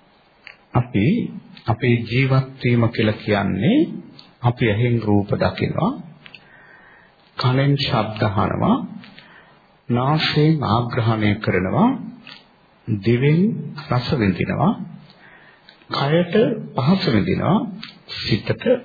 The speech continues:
අරමුණු ගන්නවා. ඕකනේ අපේ ලෝකය නේද? කෙනෙක් මොනතරම් බලවත් වුණත්, මොනතරම් ධනවත් වුණත්,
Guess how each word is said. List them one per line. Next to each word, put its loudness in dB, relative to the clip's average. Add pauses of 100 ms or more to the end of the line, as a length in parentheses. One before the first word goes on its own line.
(140)
අරමුණු -2
ගන්නවා. -2 (680)
ඕකනේ 2
අපේ 0
ලෝකය 2
නේද? 2 (1300)
කෙනෙක් 0 (600)
මොනතරම් 2
බලවත් 0
වුණත්, 0 (1300)
මොනතරම් 2
ධනවත් 0
වුණත්, 0